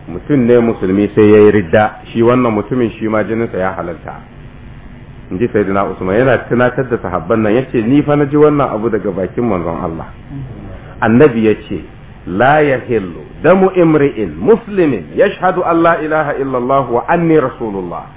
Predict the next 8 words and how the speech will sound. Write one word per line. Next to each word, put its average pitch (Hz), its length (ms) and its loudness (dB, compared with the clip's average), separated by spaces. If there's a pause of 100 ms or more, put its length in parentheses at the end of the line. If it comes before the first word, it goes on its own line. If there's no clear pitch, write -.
(240)
illa 240 440 4
bi 185 120 -8
ihda 156 440 -6
salasin." 107 460 -6 (1300)
Jinin 247 340 6
musulmi 185 480 4
haram 165 460 2
ne 151 140 0